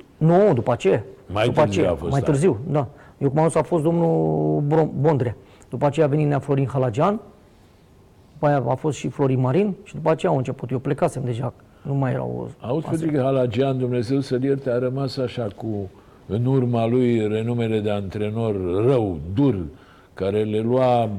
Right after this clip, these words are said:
Speaker 2: celularele fotbaliștilor, care îi închidea în casă.
Speaker 1: Da. Este, este, este adevărat. Este adevărat că se întâmplă astea, dar în același timp și ofera foarte mult. De, dacă vă spun așa,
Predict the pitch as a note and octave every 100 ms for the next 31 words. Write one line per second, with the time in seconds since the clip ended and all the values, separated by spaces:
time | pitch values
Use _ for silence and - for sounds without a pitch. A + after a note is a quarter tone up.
0 | - - - - G#2+ A2 A2+ C3+ A#2+ G2
1 | F#2 F2 G#2+ G2 G#2+ A#2 G#2+ A#2 A2+ F#2+
2 | F#2+ G2+ F#2+ G#3 A#3 A2 A#2+ C#3 A#2 G#2
3 | - D3 A#2+ - C#5 D#4+ F2+ - - -
4 | A3 F#3+ F3+ A#3 - B3 A#3+ G3+ A#3 A3+
5 | F#3+ - - - - - - - - -
6 | - - F3 G#3 G#3 G3+ - B2 C3 C3
7 | B2 B2+ A#2+ B2 D3+ D#3+ E3 - F#3+ F3
8 | - G#3 F3+ - - - - E3 D3+ C3
9 | - B2+ B2+ B2+ A2+ - - - - -
10 | - - _ - - - - - - D3
11 | C#3+ D#3+ D#3+ D3 D#3+ - F#3+ F3+ - G#3